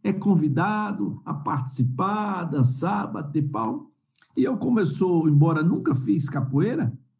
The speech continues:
mas sou baiano de, do Sertão da Ressaca, outra região de Vitória da Conquista, quinhentos quilômetros de Salvador,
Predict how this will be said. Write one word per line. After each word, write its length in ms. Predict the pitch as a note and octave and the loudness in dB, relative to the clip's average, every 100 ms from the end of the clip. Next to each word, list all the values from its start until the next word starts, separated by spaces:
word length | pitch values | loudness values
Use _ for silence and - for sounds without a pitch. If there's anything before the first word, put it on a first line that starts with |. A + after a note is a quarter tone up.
| _ _ _ _ _ | _ _ _ _ _
mas 200 | - G3 | 0 0
sou 220 | - G#3 G#3 | 0 -2 0
baiano 760 | F3+ - F#3+ G3+ F#3+ E3 B2+ - - | 0 0 2 2 4 4 2 -4 -2
de, 200 | A2 B2 | 2 4
do 280 | - - C3+ | 2 2 2
Sertão 500 | - C3 B2+ C3 C3 | 2 2 4 4 4
da 100 | A2+ | 4
Ressaca, 540 | A2 A2 D#3+ E3 - | 2 0 -2 -2 0
outra 200 | D#3+ D3+ | 0 2
região 560 | A#2+ B2 G#2+ B2 C#3+ C#3+ - _ | 4 6 6 8 6 4 -2 _
de 120 | B2+ | 6
Vitória 420 | B2+ B2+ C#3+ C3 | 6 6 2 2
da 140 | A#2 A#2 | 2 0
Conquista, 720 | A2+ G2+ - F#3+ F3+ - - | 0 -2 4 4 6 2 -8
quinhentos 540 | _ D3+ C#3+ - - | _ 0 0 -2 -10
quilômetros 560 | - B2 A#2 A#2 C#3+ - - _ _ - | -2 2 4 2 -2 -8 -18 _ _ -16
de 80 | |
Salvador, 680 | A#2 B2 A#2 G2+ F#2+ C#3+ C#3 | -4 2 2 2 0 0 0